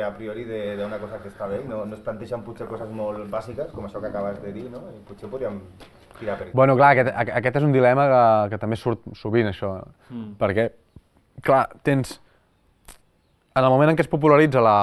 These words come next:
Speaker 2: la, el consum de productes ecològics perquè es generalitza la idea de que és un producte més, més respectuós amb l'entorn i més sa per nosaltres, no? Eh,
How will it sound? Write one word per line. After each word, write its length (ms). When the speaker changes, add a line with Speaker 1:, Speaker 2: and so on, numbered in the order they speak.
Speaker 2:
la, 160
el 80
consum 320
de 80
productes 320
ecològics 480
perquè 300
es 80
generalitza 560
la 100
idea 280
de 140
que 80
és 20
un 80
producte 400
més, 220
més 240
respectuós 400
amb 80
l'entorn 380
i 80
més 220
sa 220
per 160
nosaltres, 560
no? 140
Eh, 640